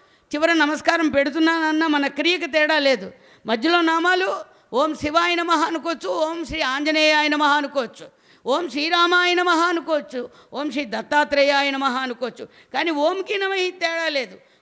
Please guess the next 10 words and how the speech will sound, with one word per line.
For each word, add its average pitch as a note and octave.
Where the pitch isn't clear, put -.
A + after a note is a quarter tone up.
ఓం E4
అనేది F4+
పరమాత్మ C#4+
యొక్క C#4+
మూల B3+
స్వరూపము, C#4+
నమః A#3
అనేది C4+
మనం A3+
ఆచరించేటువంటి A#3